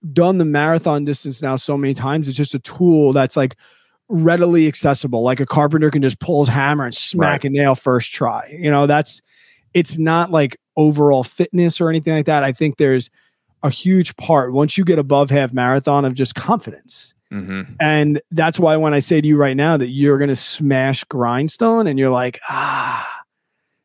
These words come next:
Speaker 1: dude, I, I'm struggling in eight miles. I can't imagine doing sixty."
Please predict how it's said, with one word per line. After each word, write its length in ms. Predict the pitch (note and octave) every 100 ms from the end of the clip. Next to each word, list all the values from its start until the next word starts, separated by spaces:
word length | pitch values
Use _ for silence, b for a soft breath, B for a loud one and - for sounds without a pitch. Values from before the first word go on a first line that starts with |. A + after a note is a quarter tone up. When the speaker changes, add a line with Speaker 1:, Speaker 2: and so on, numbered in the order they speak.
| -
Speaker 1:
dude, 200 | F#3+ F3
I, 220 | D3+ D3 -
I'm 260 | D3+ D#3+ D3+
struggling 480 | - - D#3 D#3
in 120 | D3 C#3+
eight 200 | C#3+ C3+
miles. 480 | B2+ C#3+ D3+ C3
I 120 | C3 C3+
can't 340 | - E3 C#3+
imagine 540 | C3 B2+ C3 C3+ C3+
doing 280 | B2+ B2+ A#2
sixty." 680 | - - F3+ - A#2 A#2 -